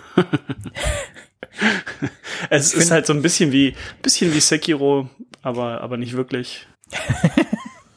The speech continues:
Speaker 1: Ähm,
Speaker 2: Beste
Speaker 1: also,
Speaker 2: Aussage.
Speaker 1: naja, naja, Sekiro hatte das ja mit dem, mit dem perfekten
Speaker 2: Ja,
Speaker 1: Parieren,
Speaker 2: ja.
Speaker 1: dass du, ja, das, das ist da auch. Du kannst aber jetzt nicht Gegner anvisieren.
Speaker 2: Ich finde übrigens ganz schlimm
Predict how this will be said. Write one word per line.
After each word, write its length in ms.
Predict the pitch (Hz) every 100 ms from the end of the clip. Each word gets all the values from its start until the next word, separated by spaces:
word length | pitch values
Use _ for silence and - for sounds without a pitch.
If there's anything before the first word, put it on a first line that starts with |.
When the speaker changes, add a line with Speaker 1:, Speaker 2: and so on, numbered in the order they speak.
| - - _ -
Speaker 1:
Ähm, 480 | 131 120 120 110 - - - - 151
Speaker 2:
Beste 220 | - 135 147
Speaker 1:
also, 140 | 135
Speaker 2:
Aussage. 420 | 156 151 131 139
Speaker 1:
naja, 260 | 143 151 131
naja, 260 | 147 147
Sekiro 440 | 147 165 175 156 143
hatte 160 | 143 135
das 160 | 127
ja 100 | 139
mit 140 | 127 123
dem, 160 | 123
mit 140 | 123 135
dem 80 |
perfekten 280 | 123 - 127
Speaker 2:
Ja, 120 | 127 120
Speaker 1:
Parieren, 300 | 120 123 120
Speaker 2:
ja. 20 |
Speaker 1:
dass 180 | 120 -
du, 280 | 123 120 120 -
ja, 240 | - 123
das, 320 | - 120 -
das 200 | - 120
ist 160 | - -
da 80 | 123
auch. 300 | 131 147 - - -
Du 100 | -
kannst 240 | 123 127 123
aber 120 | 110
jetzt 180 | 113 -
nicht 180 | 120 -
Gegner 280 | 117 117
anvisieren. 500 | 117 117 120 123 120 139 _ _ _
Speaker 2:
Ich 60 |
finde 160 | - 143
übrigens 260 | 147 147 135
ganz 220 | 139 143
schlimm 420 | - 139 139 123